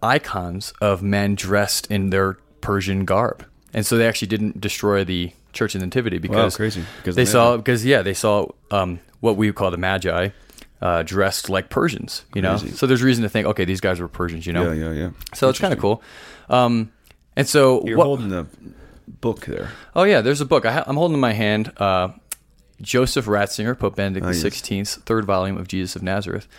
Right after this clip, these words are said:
Speaker 1: A gift. Did you get this gift, too?
Speaker 2: I think so.
Speaker 1: Yeah.
Speaker 2: I haven't picked up my mail in about two weeks.
Speaker 1: <laughs> Well,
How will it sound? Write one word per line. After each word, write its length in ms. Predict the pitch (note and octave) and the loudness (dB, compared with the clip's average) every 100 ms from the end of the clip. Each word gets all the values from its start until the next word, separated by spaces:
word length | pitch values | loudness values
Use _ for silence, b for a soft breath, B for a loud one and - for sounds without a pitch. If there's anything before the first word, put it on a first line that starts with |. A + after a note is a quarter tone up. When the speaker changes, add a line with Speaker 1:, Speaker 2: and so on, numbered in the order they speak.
| B B - | B B -8
Speaker 1:
A 60 | |
gift. 240 | A2+ D#3 - | 0 -2 -2
Did 120 | B2 | -6
you 60 | |
get 140 | F3 G3+ | 0 0
this 140 | G#3 | 0
gift, 240 | - G3+ - | -4 -6 -2
too? 120 | F3+ | -2
Speaker 2:
I 40 | |
think 320 | - - A2+ | -2 -4 -4
so. 260 | - - - | -4 -6 -2
Speaker 1:
Yeah. 120 | B2 | 2
Speaker 2:
I 40 | G#2+ | 2
haven't 120 | A2 G2 | 0 -4
picked 180 | F#2+ | -4
up 40 | E2+ | -4
my 120 | D#2 | -2
mail 260 | D2 C#2+ C#2+ | -4 -4 -6
in 60 | |
about 220 | A#1 A1+ - | -6 -6 -8
two 100 | - | -12
weeks. 240 | - - - - | -10 -4 -2 -2
Speaker 1:
<laughs> 140 | - | -2
Well, 440 | A#2 B2+ G#2+ - | -2 0 -2 -2